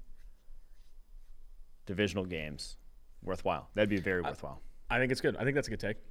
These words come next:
Speaker 2: I, I, I'll go eighty point eight. Just give you a little bump.
Speaker 1: Eight point eight. Hey, <laughs> one up me.
Speaker 2: You're welcome.
Speaker 1: Perfect. All right, rookie stock report. Up and down.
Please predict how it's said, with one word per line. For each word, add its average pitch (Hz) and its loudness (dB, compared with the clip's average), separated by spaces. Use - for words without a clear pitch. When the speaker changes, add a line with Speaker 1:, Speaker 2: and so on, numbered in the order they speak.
Speaker 2:
I, 113 6
I, 127 6
I'll 131 8
go 135 6
eighty 131 6
point 135 2
eight. - -2
Just - -8
give 120 2
you 110 2
a - 0
little 113 2
bump. 110 2
Speaker 1:
Eight 98 8
point 123 8
eight. 123 6
Hey, 131 10
<laughs> 120 6
one 123 10
up 170 6
me. - 0
Speaker 2:
You're 160 4
welcome. 165 12
Speaker 1:
Perfect. - 10
All 170 12
right, 117 12
rookie 156 12
stock 139 12
report. 104 6
Up 131 10
and 127 6
down. 90 8